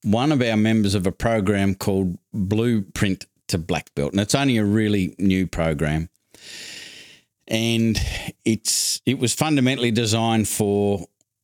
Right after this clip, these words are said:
people who really wanted to, um, look at black belt, but they just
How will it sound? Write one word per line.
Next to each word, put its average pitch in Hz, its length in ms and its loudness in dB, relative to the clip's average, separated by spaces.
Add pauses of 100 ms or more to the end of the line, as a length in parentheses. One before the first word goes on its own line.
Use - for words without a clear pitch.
(260)
people 117 380 2
who 113 300 2
really 113 720 2 (480)
wanted 131 600 0 (260)
to, 110 560 2
um, 101 540 2 (240)
look 113 340 0
at 107 240 -4
black 127 260 -2
belt, 180 240 -2 (440)
but 95 280 -4
they 98 140 2
just 104 380 -4